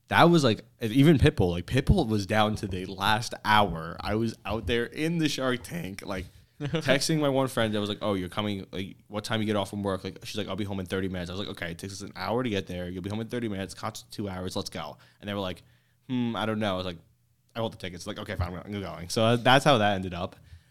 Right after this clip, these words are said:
Speaker 1: Um, but again, it was just like, I don't think I would ever do that by myself. It's just like, it's not even, like, a fear of, like, just being by myself. I was like,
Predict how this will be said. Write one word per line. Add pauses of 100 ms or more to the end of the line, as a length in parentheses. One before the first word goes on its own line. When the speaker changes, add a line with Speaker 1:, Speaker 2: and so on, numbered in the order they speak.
(160)
Speaker 1:
Um, (440)
but
again,
it
was
just
like, (1200)
I
don't
think
I
would
ever (540)
do
that
by
myself.
It's
just
like,
it's
not
even,
like,
a
fear
of,
like,
just
being
by
myself.
I
was
like,